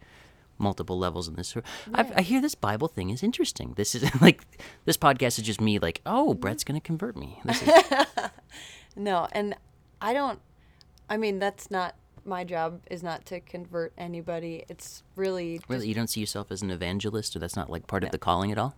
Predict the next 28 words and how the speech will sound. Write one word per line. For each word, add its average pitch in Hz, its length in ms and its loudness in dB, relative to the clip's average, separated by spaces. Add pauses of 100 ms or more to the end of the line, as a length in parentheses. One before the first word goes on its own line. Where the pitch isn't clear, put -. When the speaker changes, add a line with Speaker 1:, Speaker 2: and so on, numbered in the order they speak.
Speaker 2:
Nope. 208 240 -4 (360)
Not 208 240 -4
for 190 100 -10
me. 170 280 -10
That's 190 260 -4
not 170 160 -6
a 165 40 -12
gift - 320 -12
of 170 100 -16
mine. 185 300 -8 (120)
Speaker 1:
Hmm. - 60 2
Speaker 2:
Um, 170 280 -2
I 190 80 -2
wish 220 180 -4
it - 60 -12
was. 208 400 -12 (240)
But 190 240 0 (760)
ultimately, 240 880 -2
I 175 120 -2
think 196 200 -8
we 175 80 -6
all 170 160 -4
have 165 120 -8
our 165 80 -6
own 165 160 -8
gifts, 165 500 -10
and 170 580 -8 (1500)
mine, 185 540 0